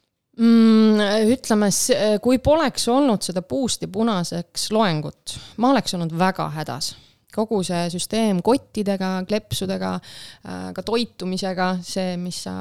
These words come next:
kõik rääkisid, et see tohutult aitas, aga see, see oli pidu ju. Pühapäeval oli ikkagi pidupäev, et see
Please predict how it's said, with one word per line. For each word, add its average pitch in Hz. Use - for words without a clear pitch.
kõik 202
rääkisid, 190
et 185
see 190
tohutult 214
aitas, 233
aga 185
see, 185
see 240
oli 208
pidu 311
ju. 151
Pühapäeval 175
oli 170
ikkagi 175
pidupäev, 175
et 170
see 180